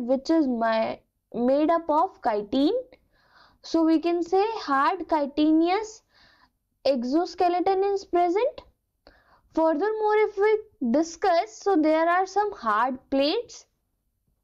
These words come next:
जिन्हें कहा जाता है sclerites। और ये sclerites प्रेजेंट होती हैं वेंट्रल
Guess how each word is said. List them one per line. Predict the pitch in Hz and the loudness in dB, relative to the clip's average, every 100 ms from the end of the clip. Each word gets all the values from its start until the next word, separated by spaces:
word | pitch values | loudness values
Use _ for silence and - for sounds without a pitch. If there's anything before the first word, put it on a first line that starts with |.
| _ _ _ _ _ _ _ _ | _ _ _ _ _ _ _ _
जिन्हें | 269 233 294 311 349 | -2 2 2 2 2
कहा | 330 285 311 269 | -2 0 -2 0
जाता | 277 254 269 | 0 0 0
है | 269 254 277 381 480 _ _ _ | -2 0 0 0 -4 _ _ _
sclerites। | - - 311 311 294 202 - 226 - - - _ _ _ _ _ _ _ _ _ _ _ _ _ _ _ _ _ _ _ _ - | -20 -2 0 2 0 -2 -6 -12 -16 -20 -20 _ _ _ _ _ _ _ _ _ _ _ _ _ _ _ _ _ _ _ _ -4
और | 330 | -2
ये | 392 | -2
sclerites | 403 - 320 320 359 403 - | -4 0 0 2 0 -2 -2
प्रेजेंट | 349 330 359 320 | 0 0 -2 0
होती | 320 330 339 | 0 2 0
हैं | 294 320 392 | 2 0 0
वेंट्रल | 262 208 233 240 294 359 | -2 -2 -2 -4 -2 0